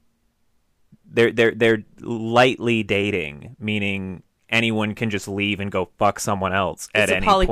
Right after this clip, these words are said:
Speaker 1: in
Speaker 2: polycule. It's a
Speaker 1: time.
Speaker 2: big group of people that fuck everybody.
Speaker 1: And also, like, they're all going to a party, but it's not, the party is, like, eight people.
Speaker 2: I mean, a high school party.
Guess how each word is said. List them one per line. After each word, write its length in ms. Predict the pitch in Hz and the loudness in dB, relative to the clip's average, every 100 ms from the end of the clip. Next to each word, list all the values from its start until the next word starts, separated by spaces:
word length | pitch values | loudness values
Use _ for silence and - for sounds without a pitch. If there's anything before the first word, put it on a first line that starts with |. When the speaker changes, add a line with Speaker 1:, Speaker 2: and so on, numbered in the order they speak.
| 104 | 0
Speaker 1:
in 60 | 160 | -2
Speaker 2:
polycule. 200 | 147 101 | -2 -4
It's 100 | 165 | -2
a 40 | 202 | -2
Speaker 1:
time. 60 | - | 2
Speaker 2:
big 280 | 202 170 | 2 2
group 320 | - 190 196 185 | -4 -2 -2 -2
of 100 | 156 | -10
people 300 | 196 - 170 | -8 -6 -6
that 160 | 160 | -4
fuck 240 | - 160 160 | -4 -4 -4
everybody. 500 | 143 147 131 107 - | -8 -8 -10 -6 2
Speaker 1:
And 100 | 147 | 6
also, 340 | 170 - 160 135 | 6 6 6 8
like, 340 | 123 117 - _ _ _ | 6 4 -4 _ _ _
they're 140 | - 135 | 6 8
all 180 | 139 139 | 8 8
going 320 | 131 135 131 | 6 4 2
to 180 | - 123 | 0 0
a 40 | |
party, 600 | - - 110 117 139 165 - _ _ _ _ _ | 0 4 4 4 0 -4 -10 _ _ _ _ _
but 160 | - 123 _ _ | 2 2 _ _
it's 240 | 117 - 131 | -2 0 -2
not, 260 | 139 139 - - - - | -2 -4 -8 -20 -20 -6
the 100 | 127 | 0
party 400 | - 139 139 123 | 4 4 4 4
is, 140 | 110 | 2
like, 260 | 107 101 - _ _ - | 2 0 -2 _ _ -6
eight 260 | 95 87 - | -4 -4 -10
people. 480 | 82 78 - - - _ _ _ _ _ _ _ _ _ | -12 -10 -10 -10 -14 _ _ _ _ _ _ _ _ _
Speaker 2:
I 120 | 214 | 0
mean, 400 | 202 185 165 156 - _ _ _ _ | 2 0 -2 -4 -10 _ _ _ _
a 100 | 214 | 0
high 160 | 226 320 | 2 0
school 220 | - 196 | 0 -2
party. 500 | - 151 147 165 226 | 0 0 -2 -6 -8